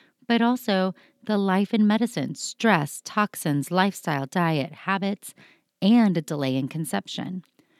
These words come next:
But this delay in conception is a part of the problem. The number one question I get asked, the single most common question, "When do you have kids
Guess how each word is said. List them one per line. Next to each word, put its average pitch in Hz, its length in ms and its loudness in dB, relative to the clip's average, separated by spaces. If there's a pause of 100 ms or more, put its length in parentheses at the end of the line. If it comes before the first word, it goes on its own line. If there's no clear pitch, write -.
(380)
But 196 180 2
this 233 180 2
delay 180 480 4
in 226 120 6
conception 185 720 2
is 156 120 -4
a 151 60 -2
part 143 380 0
of 139 80 0
the 135 80 -2
problem. - 540 -10 (480)
The 208 100 4
number 180 440 6
one 240 200 6
question 202 360 2
I 180 140 2
get 175 140 0
asked, 147 320 -2
the 185 100 -4
single 196 500 0
most 196 320 0
common 180 300 -2
question, 170 580 -8 (440)
"When 165 320 4
do 185 100 2
you 160 200 2
have 139 220 -4
kids 120 440 -6